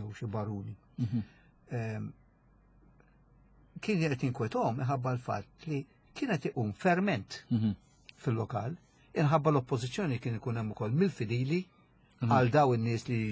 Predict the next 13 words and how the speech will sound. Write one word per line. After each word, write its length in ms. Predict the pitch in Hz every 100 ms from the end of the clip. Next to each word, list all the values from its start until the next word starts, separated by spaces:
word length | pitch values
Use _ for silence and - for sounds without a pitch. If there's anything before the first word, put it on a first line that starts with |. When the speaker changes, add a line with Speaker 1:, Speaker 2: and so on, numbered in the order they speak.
| 101
Speaker 1:
ġew, 220 | 123 104 _ _ _
eh, 280 | 117 107 104 -
timbrati 400 | 120 104 135 120
bħala 300 | - 117 110
eretiċi, 640 | - 131 123 123 147 180 185 - _ _ _ _ _ _
u 120 | 262 185
allura 340 | 135 139 160
dawna 280 | 143 131 143
kienet 240 | 143 135
iddejjaqhom. 540 | 120 98 131 147 101 95 - _ _ _ -
Barra 320 | 180 196 202 151
minn 160 | 139
hekk, 300 | 107 120 -